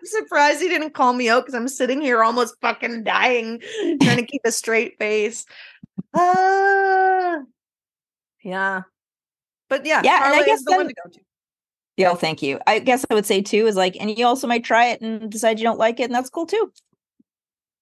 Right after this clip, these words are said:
Speaker 2: And you might
Speaker 1: Well, you
Speaker 2: listen
Speaker 1: have
Speaker 2: to this whole thing and be like, "What the fuck? This is not for me."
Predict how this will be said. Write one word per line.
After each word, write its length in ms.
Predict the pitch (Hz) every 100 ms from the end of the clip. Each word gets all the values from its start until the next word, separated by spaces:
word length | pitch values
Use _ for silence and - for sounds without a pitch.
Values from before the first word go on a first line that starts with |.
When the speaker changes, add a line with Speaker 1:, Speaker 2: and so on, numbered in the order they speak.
| _ _ _ _ _ _ _ _ _ _
Speaker 2:
And 80 | 214
you 40 | 254
might 120 | 285
Speaker 1:
Well, 60 | 262
you 80 | 240
Speaker 2:
listen 100 | -
Speaker 1:
have 80 | 277
Speaker 2:
to 60 |
this 140 | 226 208
whole 160 | 240 226
thing 180 | 220 226
and 60 |
be 80 | 202
like, 220 | 185 175
"What 140 | 190 196
the 80 |
fuck? 340 | 185 180 190 208
This 160 | 180 185
is 100 | 175
not 200 | 175 -
for 160 | 175
me." 340 | 170 175 262